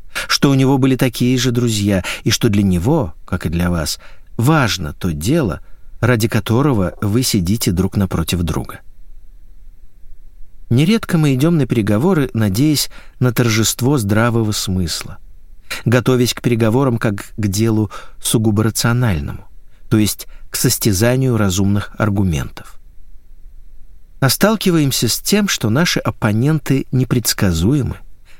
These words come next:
агрессивны, нелогичны, а иногда вообще кажутся сумасшедшими. Они кричат, тупят, тормозят. Они нас раздражают или просто нам глубоко неинтересны.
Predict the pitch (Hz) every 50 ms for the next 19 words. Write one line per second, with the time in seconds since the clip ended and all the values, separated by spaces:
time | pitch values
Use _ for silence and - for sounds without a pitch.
0 | - - 117 113 117 113 98 - - 104 98 101 113 117 107 98 - - - -
1 | - - - 123 131 139 143 135 101 82 80 85 104 - - - - - - -
2 | - - - - - - - - - - - - - 139 139 135 135 127 127 135
3 | 127 123 123 117 - - - 175 196 - - 120 107 95 92 92 - - 101 95
4 | - - - - - 120 120 123 - - 85 78 - - - 67 71 - - -
5 | - - - - - - - - - - - - - - - 208 220 220 - 190
6 | 156 120 - - 131 139 143 - - - - - 127 101 - 104 101 104 110 -
7 | - - - - 123 123 113 107 98 82 73 82 82 87 - - - - - -
8 | - - - - - 117 117 120 117 117 120 113 - - - 123 120 120 107 104
9 | 110 107 101 90 92 120 143 156 113 92 - - - - - - - - - -
10 | - 135 135 143 - - 120 143 156 147 - - 107 104 98 95 90 98 101 95
11 | 98 95 92 - 117 110 120 - - - 107 107 107 107 104 - - 107 95 82
12 | 73 - - - - -